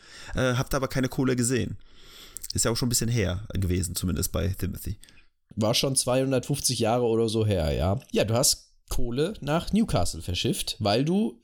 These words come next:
Speaker 2: irgendeine Redewendung, die dir irgendjemand mal gesagt hat, für wahrgenommen hast und dir gesagt hast, „Ach, der hat gesagt, ich soll, äh, Kohle nach Newcastle bringen, dann mache ich das doch.“ Also Schiff vollgepackt, Kohle nach Newcastle,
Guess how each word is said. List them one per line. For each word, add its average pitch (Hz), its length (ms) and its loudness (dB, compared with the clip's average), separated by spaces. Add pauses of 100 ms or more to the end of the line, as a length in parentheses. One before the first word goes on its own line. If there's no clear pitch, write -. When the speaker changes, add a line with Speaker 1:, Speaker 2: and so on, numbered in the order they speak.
Speaker 2:
irgendeine 147 640 2
Redewendung, 151 560 2
die 135 120 4
dir 123 140 2
irgendjemand 139 480 2
mal 117 480 2 (160)
gesagt 107 420 0
hat, 139 280 -2 (120)
für 147 440 0 (200)
wahrgenommen 101 680 2
hast 113 200 2
und 143 120 0
dir 139 80 2
gesagt 127 320 0
hast, - 120 0
„Ach, 196 120 0
der 180 120 0
hat 135 120 -2
gesagt, 139 340 0
ich - 160 -2
soll, 131 400 2
äh, 117 220 2
Kohle 143 240 0
nach 127 160 0
Newcastle 135 320 0
bringen, 120 240 0 (340)
dann 247 140 2
mache 214 180 4
ich - 100 -2
das 92 220 2
doch.“ - 320 -8
Also 180 360 2
Schiff 185 280 2
vollgepackt, 160 720 0
Kohle 147 260 2
nach 104 180 0
Newcastle, 151 800 2